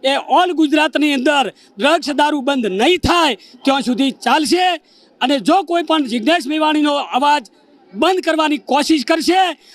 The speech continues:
તો અઢારસો ને અઢારની પહેલી જાન્યુઆરી યાદ કરી લેજો કે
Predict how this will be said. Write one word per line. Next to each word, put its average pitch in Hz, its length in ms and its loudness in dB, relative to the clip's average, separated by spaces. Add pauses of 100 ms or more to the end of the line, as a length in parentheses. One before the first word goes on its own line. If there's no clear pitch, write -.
તો 294 80 0
અઢારસો 302 680 0
ને 311 180 0
અઢારની 294 800 0 (320)
પહેલી 302 280 2
જાન્યુઆરી 294 760 0
યાદ 381 220 4
કરી 370 200 0
લેજો 359 420 2 (320)
કે 285 400 0